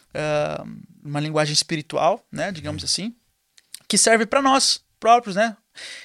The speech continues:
Speaker 1: E, e foi aí que o André Cotone recebeu, foi cheio do Espírito Santo e ele começou a falar em outras línguas, né?
Speaker 2: No mesmo momento.
Speaker 1: No mesmo momento. Foi pumba, assim,
Speaker 2: Yeah.
Speaker 1: sem ter conhecimento
Speaker 2: Meu Deus.
Speaker 1: aprofundado sobre o assunto.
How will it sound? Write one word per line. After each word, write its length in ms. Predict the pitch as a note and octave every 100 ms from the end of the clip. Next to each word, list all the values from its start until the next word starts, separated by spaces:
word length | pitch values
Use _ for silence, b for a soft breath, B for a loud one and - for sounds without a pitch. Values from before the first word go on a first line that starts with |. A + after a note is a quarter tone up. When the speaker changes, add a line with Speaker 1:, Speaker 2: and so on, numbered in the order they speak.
| B
Speaker 1:
E, 400 | F3+ F#3 F#3 G3
e 40 |
foi 180 | F#3 A3
aí 160 | G#3 G3+
que 140 | -
o 80 | A#3
André 220 | A#3 G#3+
Cotone 380 | G#3+ A3 G#3+ G#3+
recebeu, 680 | G#3 A3 - B3 F#3+ G#3+ A3+ B B B
foi 140 | F#3
cheio 260 | F#3 - A#3+
do 60 | A3+
Espírito 420 | G#3+ G#3 F3+ F#3+
Santo 320 | - G3+ G3+
e 20 |
ele 120 | G#3
começou 380 | G3+ A3 A#3 -
a 20 |
falar 320 | G#3+ A#3 G3+ G3+
em 40 |
outras 260 | G#3 A3+ G#3
línguas, 540 | F3 G3+ F3 E3 - -
né? 200 | D#3+ G3+ B B
Speaker 2:
No 60 | G#2+
mesmo 300 | A2+ B2 C3
momento. 280 | B2+ A2+ G#2
Speaker 1:
No 120 | F3
mesmo 440 | D#3+ D#3+ F#3 F3+
momento. 480 | G3 G3+ E3+ D#3+ -
Foi 100 | -
pumba, 460 | D#3 - A#3 D#3 C#3+
assim, 240 | - F3 D#3+
Speaker 2:
Yeah. 140 | D#3+ -
Speaker 1:
sem 160 | G#3+
ter 160 | A3+ A3+
conhecimento 800 | - A3 A3 - G#3+ G3+ G#3 G#3+
Speaker 2:
Meu 200 | A3 A3 A3
Deus. 80 | -
Speaker 1:
aprofundado 720 | F#3 G3 - G#3+ G3+ A3 F3+
sobre 240 | F3 D#3+
o 20 |
assunto. 380 | D#3+ - C3+ -